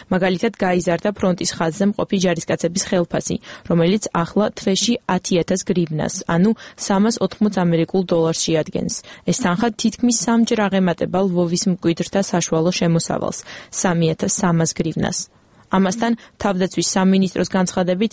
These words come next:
იმ მამაკაცებს, ვინც შინ მცირეწლოვან ბავშვს ან მძიმე ავადმყოფ ოჯახის წევრს უვლის,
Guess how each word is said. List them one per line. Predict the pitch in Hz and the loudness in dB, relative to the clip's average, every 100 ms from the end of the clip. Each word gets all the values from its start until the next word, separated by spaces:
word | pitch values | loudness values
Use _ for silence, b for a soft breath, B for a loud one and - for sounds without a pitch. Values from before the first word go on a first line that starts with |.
| - | 0
იმ | 214 220 | 2 4
მამაკაცებს, | 214 214 202 151 - - - | 4 2 2 -2 -4 -8 -4
ვინც | 165 156 | -4 -2
შინ | - 202 160 | 0 0 0
მცირეწლოვან | - - 135 190 - 151 165 156 | -2 -2 0 0 0 0 0 0
ბავშვს | 165 160 - 175 | -2 -2 -4 -4
ან | 160 | -2
მძიმე | 156 196 190 185 | 0 2 4 2
ავადმყოფ | 175 175 170 165 - | 2 -2 -2 -4 -2
ოჯახის | 175 175 170 175 | -2 0 -2 -4
წევრს | - 170 - | -2 -2 0
უვლის, | 180 185 220 | 0 2 0